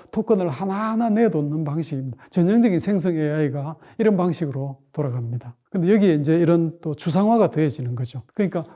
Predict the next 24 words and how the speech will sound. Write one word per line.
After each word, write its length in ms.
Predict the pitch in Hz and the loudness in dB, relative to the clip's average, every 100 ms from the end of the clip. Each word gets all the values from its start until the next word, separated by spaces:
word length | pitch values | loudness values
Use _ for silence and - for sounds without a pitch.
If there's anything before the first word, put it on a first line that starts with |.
| _ | _
공간을 560 | 190 180 202 240 196 - | 2 4 4 4 4 2
변환하는 640 | 165 170 202 202 208 185 | 4 4 4 2 2 0
방식을 680 | 196 226 226 208 170 233 247 | 2 0 0 2 4 4 4
계속 340 | 175 208 240 | 2 4 2
바꾸고 300 | 175 143 247 | 0 2 2
가는 240 | 151 135 139 | 2 0 -4
겁니다. 420 | 123 120 120 123 - | -4 -6 -8 -10 -2
근데 220 | 185 175 | 0 2
이제 120 | 160 | 2
이 140 | 190 202 | 0 2
언어 540 | 196 202 220 220 - - _ - | 4 6 4 2 -2 -16 _ 0
랭귀지 380 | 196 233 226 | 4 6 6
모델에서 800 | 170 151 175 156 151 - 156 165 | 4 4 4 4 2 0 -2 -2
성공을 540 | - 170 160 175 185 151 | 0 0 2 2 2 0
한, 360 | 156 139 160 - | 0 -4 -6 -6
성공을 420 | 175 160 180 143 | -2 2 2 2
하니까 680 | 175 147 - 147 135 160 - _ _ _ - - _ _ | 0 -2 -4 -6 -6 -10 -12 _ _ _ -20 -20 _ _
이거를 580 | 220 202 202 180 196 - - _ _ _ _ _ _ | 0 4 4 4 2 -6 -20 _ _ _ _ _ _
다른 380 | 151 143 202 214 | -2 2 4 6
분야에서 440 | 254 262 208 143 | 6 6 4 2
한번 480 | 139 135 151 147 147 | -2 0 -2 -2 -4
적용을 420 | - 160 170 151 | -2 0 2 2
해보면 360 | 127 143 151 135 | 2 2 0 -2
어떨까? 640 | 120 156 143 - 135 110 | -4 -4 -4 -4 -6 -6